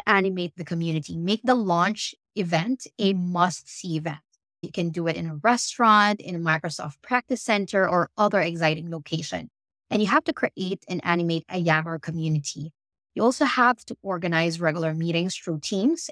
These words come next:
and face-to-face. You can arrange informal meetings to create a deeper relationship. It can be like a breakfast or picnic.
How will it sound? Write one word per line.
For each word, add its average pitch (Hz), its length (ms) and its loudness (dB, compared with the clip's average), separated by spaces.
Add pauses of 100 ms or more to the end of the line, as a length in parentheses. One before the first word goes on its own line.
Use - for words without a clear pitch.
and 170 260 0
face-to-face. 190 840 -4 (480)
You 208 120 0
can 180 320 2
arrange 180 400 -2
informal 180 640 0
meetings 180 480 0
to - 100 -8
create 175 300 -2
a 202 80 -6
deeper 190 360 -6
relationship. 170 680 -2
It - 100 -6
can 175 160 -2
be 170 160 -6
like 160 220 -8
a 160 40 -12
breakfast 214 800 2
or 170 260 -6
picnic. 214 540 0